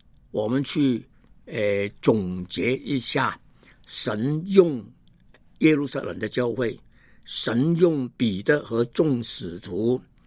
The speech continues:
就有一个特别重要的信息呢，就是《使徒行传》五章十四节。那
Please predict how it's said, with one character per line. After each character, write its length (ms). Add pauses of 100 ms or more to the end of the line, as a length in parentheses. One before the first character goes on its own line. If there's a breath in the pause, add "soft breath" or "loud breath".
(440 soft breath)
就 200
有 240
一 200
个 220
特 600 (160)
别 320 (100)
重 300
要 320
的 160
信 260
息 280
呢， 180 (500 soft breath)
就 200
是 260
《使 320
徒 180
行 300
传》 260 (120)
五 340
章 400
十 400
四 480
节。 460 (640 soft breath)
那 260